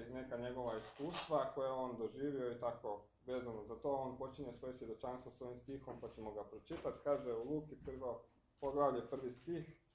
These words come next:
Kaže: "Budući da su mnogi pokušali srediti pripovjedanje o događajima što su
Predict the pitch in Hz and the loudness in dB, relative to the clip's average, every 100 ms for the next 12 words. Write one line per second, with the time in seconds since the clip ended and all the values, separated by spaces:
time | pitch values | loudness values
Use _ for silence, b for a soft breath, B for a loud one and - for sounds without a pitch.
0 | _ - - _ _ - _ _ _ - | _ -20 -20 _ _ -20 _ _ _ -20
1 | - - 170 160 143 160 190 190 185 151 | -16 0 2 4 4 4 4 4 2 0
2 | 143 156 147 185 220 147 135 135 - 147 | 0 2 2 6 4 4 -2 -2 -2 -2
3 | 139 120 117 - 139 156 151 - - 123 | -2 -2 -4 0 2 2 0 -6 -8 -4
4 | 120 120 135 147 127 113 107 135 135 113 | -2 0 2 4 2 0 0 0 2 0
5 | 107 110 113 135 135 - 120 - 123 117 | 0 -2 -6 -8 -10 -8 -8 -8 -10 -10